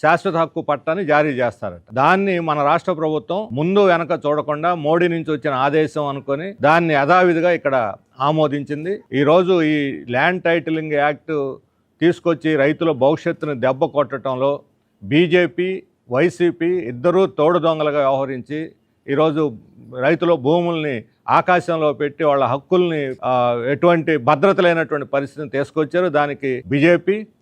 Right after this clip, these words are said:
వైసీపీ ఇద్దరు బాధ్యత వహించాలి. కేంద్రానికి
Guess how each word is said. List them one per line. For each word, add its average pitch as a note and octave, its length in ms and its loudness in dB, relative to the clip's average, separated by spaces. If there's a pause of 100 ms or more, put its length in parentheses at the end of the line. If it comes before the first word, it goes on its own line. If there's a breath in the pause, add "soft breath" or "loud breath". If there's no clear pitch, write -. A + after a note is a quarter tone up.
(120)
వైసీపీ D#3+ 480 0
ఇద్దరు D#3+ 500 0
బాధ్యత C3+ 300 2
వహించాలి. G#2+ 480 -2
కేంద్రానికి F#3+ 920 0